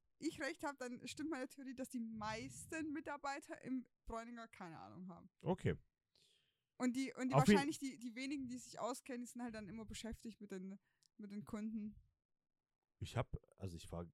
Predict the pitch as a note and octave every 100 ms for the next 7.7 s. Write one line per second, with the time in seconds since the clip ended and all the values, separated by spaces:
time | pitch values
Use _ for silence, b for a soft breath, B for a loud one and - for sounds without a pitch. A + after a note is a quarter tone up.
0 | _ - - E2+ E2 D#2 D#2 D#2 F2 A2
1 | D3+ D3 - _ _ _ E2+ E2 D#2+ D#2
2 | F2 - F2 E2 - - D#2+ D#2+ - D#2
3 | - - - E3 - _ _ A3+ G#3+ A#3+
4 | _ _ - F2 E2 D#2+ - - - E2+
5 | D#2+ D2 E2 A#2+ - _ _ A3+ A3 E2
6 | - E2 E2+ E2 D#2+ C#2 D2+ - D2 -
7 | D#2+ F#2+ - C#3+ E3 A3+ A#3